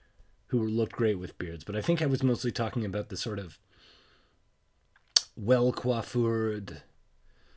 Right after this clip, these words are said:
borderline, um, you know, Russian strongman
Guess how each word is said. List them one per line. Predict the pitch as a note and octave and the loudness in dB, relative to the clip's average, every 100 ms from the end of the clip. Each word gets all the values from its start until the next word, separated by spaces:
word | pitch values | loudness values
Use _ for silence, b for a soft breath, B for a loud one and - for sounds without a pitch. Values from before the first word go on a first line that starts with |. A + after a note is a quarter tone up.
| b b b - | b b b 2
borderline, | C3+ C3+ C#3+ C3+ B2+ A#2+ A2+ | 4 8 8 8 6 4 0
um, | G#2+ G2+ F#2 F2+ F2 F2+ b b b b _ - - - | 0 -4 -6 -10 -12 -14 b b b b _ -20 -20 -6
you | A#2+ | -4
know, | A2+ G#2+ G#2+ G2+ - _ | -2 -4 -6 -8 -14 _
Russian | A#2 B2+ C#3+ A#2+ | 0 2 2 0
strongman | - - B2+ C#3 C#3+ D3 C#3 C#3 | -2 -4 0 4 4 4 2 0